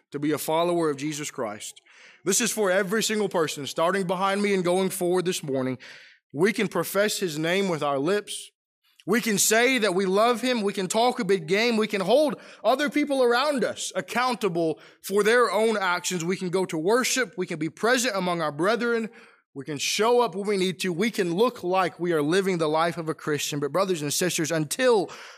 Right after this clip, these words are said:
we truly realize the priority that Christ must play within our lives,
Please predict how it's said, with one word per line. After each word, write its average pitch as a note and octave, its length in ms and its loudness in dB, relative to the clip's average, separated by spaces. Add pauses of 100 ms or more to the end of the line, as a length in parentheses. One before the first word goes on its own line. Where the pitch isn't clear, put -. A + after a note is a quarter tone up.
we G3+ 180 -2
truly B3+ 720 0
realize F#3 720 0
the E3+ 180 -4
priority G3 880 0
that E3+ 200 -4
Christ G3+ 540 -2
must F#3 420 -2
play G#3+ 380 0
within F3+ 380 -2
our G3 180 0
lives, D3+ 500 -2